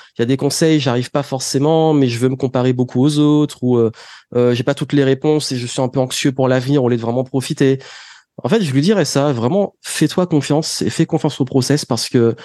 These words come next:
je crois que, hum, quand on suit vraiment ce qui nous anime au fond de nous,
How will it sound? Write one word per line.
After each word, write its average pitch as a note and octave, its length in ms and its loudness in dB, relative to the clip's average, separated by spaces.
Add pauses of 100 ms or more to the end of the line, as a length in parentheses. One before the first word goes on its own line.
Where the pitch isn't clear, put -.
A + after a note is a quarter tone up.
(480)
je - 160 -8
crois D3+ 220 0
que, D3+ 160 0
hum, B2 360 4
quand C#3 240 -4
on C3 40 0
suit F#3+ 300 -2
vraiment D3 500 0
ce - 140 -8
qui - 100 -4
nous B2 260 0
anime B2+ 360 2
au B2+ 100 2
fond A#2 240 -2
de A2+ 60 2
nous, C3+ 240 0